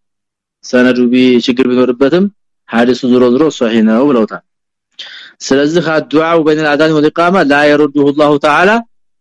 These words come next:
አላህ እንደው በዜሮ አይመልሰውም። በል የቅበሉሁ ሚን ፈድሊህ ወከረሚሂ፣ ካለው ትሩፋትና ቸር-፣ ቸርነት የተነሳ ይቀበለዋል። በዚህ ሰዓት ዱዓ ማድረግ፣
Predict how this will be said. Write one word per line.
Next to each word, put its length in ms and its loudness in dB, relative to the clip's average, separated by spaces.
አላህ 320 0
እንደው 200 0
በዜሮ 280 2
አይመልሰውም። 640 0
በል 280 0
የቅበሉሁ 600 0
ሚን 180 -4
ፈድሊህ 420 0
ወከረሚሂ፣ 720 0
ካለው 400 2
ትሩፋትና 640 0
ቸር-፣ 280 -2
ቸርነት 380 0
የተነሳ 360 -2
ይቀበለዋል። 920 0
በዚህ 280 -2
ሰዓት 280 0
ዱዓ 180 0
ማድረግ፣ 360 0